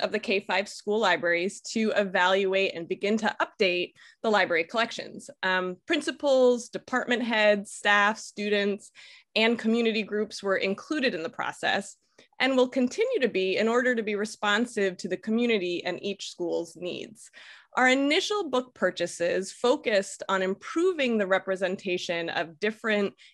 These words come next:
and intersecting aspects of identity in the books available to our students. And you can click on the link,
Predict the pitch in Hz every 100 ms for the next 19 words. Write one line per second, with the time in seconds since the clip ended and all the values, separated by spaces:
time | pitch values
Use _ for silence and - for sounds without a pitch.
0 | - 208 190 202 214 180 180 196 208 -
1 | 196 190 170 185 - 170 170 - 160 151
2 | 151 165 190 202 202 196 190 175 170 165
3 | 208 208 - 175 170 175 170 - 165 160
4 | 165 - 156 - - 175 67 - - -
5 | - - _ 196 196 196 196 208 214 226
6 | 220 - 370 240 226 202 196 208 226 254